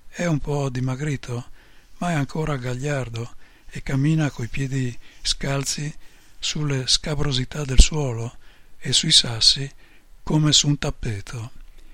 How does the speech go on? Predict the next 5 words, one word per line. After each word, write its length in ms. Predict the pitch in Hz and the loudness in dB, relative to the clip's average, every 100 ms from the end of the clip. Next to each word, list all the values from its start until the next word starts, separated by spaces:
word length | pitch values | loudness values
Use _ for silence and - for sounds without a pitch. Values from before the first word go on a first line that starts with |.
| - - - - | -20 -20 -20 -4
Ci 180 | - 151 | 2 2
abbracciamo 680 | 151 165 - 147 139 143 | 2 2 2 2 2 2
con 220 | 135 143 131 | 0 0 0
intensa 600 | 120 156 151 - 135 123 | 0 -2 4 4 4 -2
commozione. 880 | - 131 127 - 147 131 110 113 | 0 0 0 0 0 0 -2 -6